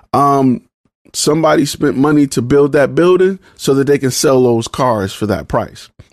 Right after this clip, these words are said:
And often we think it's the other way around because a lot of people are consumers their whole life and they don't pick up a business book. They don't learn the business side of it. And they think the price of the cars drive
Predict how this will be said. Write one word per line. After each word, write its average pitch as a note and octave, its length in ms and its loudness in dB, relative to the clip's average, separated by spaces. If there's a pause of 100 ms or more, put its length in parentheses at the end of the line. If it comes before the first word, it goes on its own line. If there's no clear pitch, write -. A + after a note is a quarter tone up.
And B2 140 0
often D3+ 520 0
we C#3 120 0
think C3+ 280 -2
it's B2 140 -6
the C3+ 120 0
other A2+ 160 2
way A2 140 0
around A#2+ 540 -2 (420)
because B2+ 220 -2
a B2+ 60 2
lot C#3+ 240 2
of C#3+ 80 -4
people C3 300 -2
are A#2 140 0
consumers F3 920 -2 (360)
their B2 140 0
whole D3 280 0
life D3 300 0
and B2+ 100 -4
they B2 60 -2
don't B2 280 0
pick - 160 -10
up A#2 120 -6
a A2 40 -4
business A#2+ 380 -2
book. A#2 180 -4
They A2+ 100 -2
don't B2 180 0
learn A#2+ 180 0
the A2+ 60 0
business A#2 460 -2
side G#2 260 -6
of G2+ 160 -10
it. G2+ 100 -18 (340)
And G#2+ 100 2
they A#2 80 2
think C3 340 0 (280)
the A2+ 100 -2
price C#3 320 -2
of B2 80 -2
the B2 80 -2
cars B2 580 0
drive A2 640 -2